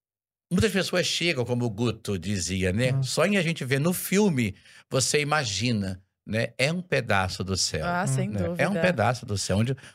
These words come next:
Speaker 3: Ô,
Speaker 1: você vive essa
Speaker 3: Tony,
Speaker 1: experiência.
Speaker 3: se hoje, por exemplo, uma pessoa, um, um, um bebê ou uma, uma pessoa precisar ser entregue,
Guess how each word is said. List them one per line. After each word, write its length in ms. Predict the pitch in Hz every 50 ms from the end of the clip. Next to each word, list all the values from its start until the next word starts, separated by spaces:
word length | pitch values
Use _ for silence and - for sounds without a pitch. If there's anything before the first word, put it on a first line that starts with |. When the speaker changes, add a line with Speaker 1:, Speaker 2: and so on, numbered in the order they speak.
| _
Speaker 3:
Ô, 60 | - 220
Speaker 1:
você 80 | 196
vive 160 | 135 127 302 302
essa 100 | 277 247
Speaker 3:
Tony, 80 | 156 -
Speaker 1:
experiência. 640 | 185 - 160 165 180 139 127 123 120 - - 170
Speaker 3:
se 240 | 156 117 - 277 277 262
hoje, 320 | 254 269 311 311 269 254
por 160 | 226 233 214
exemplo, 420 | 208 202 190 196 185 190 185 - 190
uma 120 | 185 190
pessoa, 500 | 185 - 190 180 - - - 170 160 151 170
um, 40 | 175 165 170
um, 220 | 170 170 165 170 170
um 100 | 170 170
bebê 600 | 156 170 165 151 - 165 165 180 185 180 175 165
ou 180 | 160 160 160 160
uma, 380 | 160 160 160 160 156 160 156 147 151
uma 220 | 165 165 165 160 160
pessoa 500 | - - 165 - - - 160 156 160 156 151 - _ _ _ _ _ _ _ -
precisar 500 | 185 180 - - 190 180 170 180 175 175
ser 140 | - - 190
entregue, 720 | 170 170 - 180 165 160 165 170 190 180 170 165 156 151